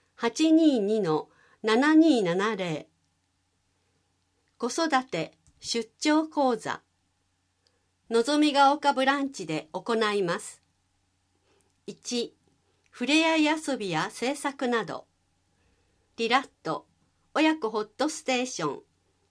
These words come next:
タンポポ保育所子育て支援センターによる子育て講座。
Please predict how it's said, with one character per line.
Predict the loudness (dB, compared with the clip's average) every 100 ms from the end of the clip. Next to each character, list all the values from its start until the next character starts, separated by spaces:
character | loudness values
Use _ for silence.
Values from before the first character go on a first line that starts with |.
| -2
タ | 0
ン | 0
ポ | 0
ポ | -4 -2
保 | -2
育 | -4 -8 -12
所 | -4 -4 -6 _
子 | -12
育 | -4 -2 -2
て | -4
支 | -6 -2
援 | 0 -2
セ | -4 -4
ン | -4
タ | -2 -2
ー | -2
に | -2
よ | -4 -6
る | -6 -8 _ _ _
子 | -6
育 | -2 0 0
て | -2
講 | -4 -2 -2
座。 | -2 -8